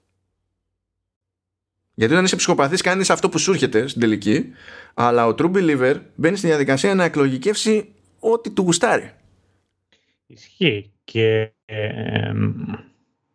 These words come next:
Speaker 2: έχει να κάνει με την καταστροφή της πόλης. Αυτό το κακό το οποίο έκανε ο Omni-Man.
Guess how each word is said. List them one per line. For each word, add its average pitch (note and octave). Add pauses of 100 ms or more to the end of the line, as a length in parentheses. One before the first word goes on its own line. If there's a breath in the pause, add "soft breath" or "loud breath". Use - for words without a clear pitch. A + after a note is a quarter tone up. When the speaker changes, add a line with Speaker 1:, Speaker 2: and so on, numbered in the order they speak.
Speaker 2:
έχει B2
να B2+
κάνει D3
με C#3
την A#2
καταστροφή A#2
της C3
πόλης. G#2+
Αυτό -
το A#2
κακό -
το G#2+
οποίο G2
έκανε G2+
ο G#2
Omni-Man. G2